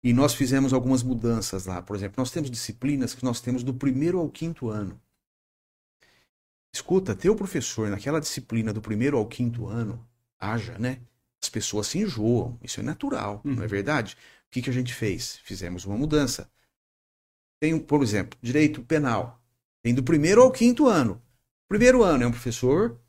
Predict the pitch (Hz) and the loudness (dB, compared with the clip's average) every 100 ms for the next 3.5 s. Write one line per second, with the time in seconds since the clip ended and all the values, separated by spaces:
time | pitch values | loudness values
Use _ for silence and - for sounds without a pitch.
0 | _ - - 180 254 262 240 220 226 185 | _ -2 0 4 6 6 4 4 6 6
1 | 139 120 151 170 - 120 - 147 202 233 | 6 8 6 6 0 -4 0 4 6 6
2 | - 190 214 247 175 143 208 233 - 269 | 4 6 8 8 6 10 10 8 4 4
3 | 302 262 156 104 | 6 6 6 4